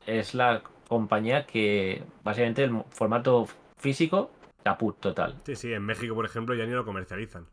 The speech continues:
Speaker 1: Y
Speaker 2: Es
Speaker 1: ya
Speaker 2: un
Speaker 1: ni la
Speaker 2: territorio
Speaker 1: comercializan.
Speaker 2: superimportante para ellos. Hmm.
Speaker 1: Exactamente. Luego, eh, Nintendo,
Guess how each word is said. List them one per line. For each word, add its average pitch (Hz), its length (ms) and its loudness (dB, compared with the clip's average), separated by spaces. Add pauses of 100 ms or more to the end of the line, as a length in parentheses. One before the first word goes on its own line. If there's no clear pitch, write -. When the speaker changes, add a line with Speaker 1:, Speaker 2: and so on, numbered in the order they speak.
(360)
Speaker 1:
Y 117 60 -8
Speaker 2:
Es 113 80 -2
Speaker 1:
ya 117 80 6
Speaker 2:
un 127 60 6
Speaker 1:
ni - 20 6
la 147 80 8
Speaker 2:
territorio 123 80 4 (240)
Speaker 1:
comercializan. 104 280 2
Speaker 2:
superimportante 101 680 -2
para 92 240 -4
ellos. 92 320 -12 (260)
Hmm. 98 240 -10
Speaker 1:
Exactamente. 107 1040 0
Luego, 127 680 4
eh, 117 800 2
Nintendo, 156 920 2